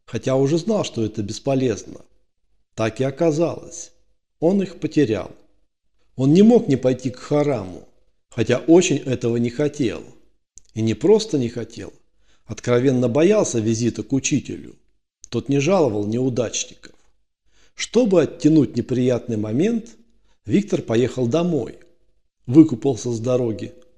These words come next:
поел, немного отдохнул. Неумолимо двигающаяся по циферблату часов стрелка навевала тоску. Чтобы выиграть еще немного времени,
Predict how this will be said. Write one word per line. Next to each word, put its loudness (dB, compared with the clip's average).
поел, 2
немного 2
отдохнул. -4
Неумолимо 4
двигающаяся 0
по -8
циферблату -4
часов -8
стрелка -2
навевала 0
тоску. -6
Чтобы 2
выиграть 8
еще -2
немного 0
времени, -2